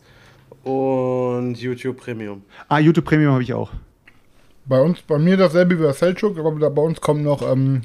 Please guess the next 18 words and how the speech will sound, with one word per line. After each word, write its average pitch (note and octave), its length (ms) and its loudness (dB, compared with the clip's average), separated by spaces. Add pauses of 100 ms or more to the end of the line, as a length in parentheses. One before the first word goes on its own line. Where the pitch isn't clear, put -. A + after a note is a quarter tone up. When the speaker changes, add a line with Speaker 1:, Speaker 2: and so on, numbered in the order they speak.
Speaker 3:
wie C3 120 -2
heißt C3+ 180 -2
das - 0 -
nochmal, A#2+ 240 0
Anime C#3 360 0
on C3 80 0
Demand. C3+ 400 0
Aber A#2 140 -6
wie B2 80 0
heißt D#3+ 200 0
das B2 100 -8
jetzt B2 140 -6
nochmal? A#2+ 300 -2 (1120)
Speaker 2:
Ähm, A#2 480 0
Speaker 3:
Crunchyroll. B2+ 540 0
Speaker 2:
Crunchyroll, A2+ 420 -8
ja. G#2+ 160 -12 (800)
Speaker 3:
Genau. A2 340 -8